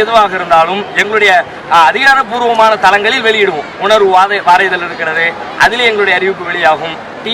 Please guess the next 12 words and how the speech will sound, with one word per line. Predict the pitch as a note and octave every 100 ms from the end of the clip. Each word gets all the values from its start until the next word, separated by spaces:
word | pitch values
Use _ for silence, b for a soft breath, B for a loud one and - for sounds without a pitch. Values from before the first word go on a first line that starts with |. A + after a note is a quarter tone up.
| A#3+
என் | A3+
டி | G3+
ஜே | G3 E3+
டாட் | F#3+ G#3+
நெட் | G#3+ G3
இருக்கிறது, | F#3+ E3+ D#3+ E3+ E3+ - - D3+
ஆன்லைன் | G3+ B3 B3 G3+
பி | G3+
ஜே | G3+ F3+
டாட் | F#3
காம் | F#3+ F#3
இருக்கிறது, | F3 E3 E3 F3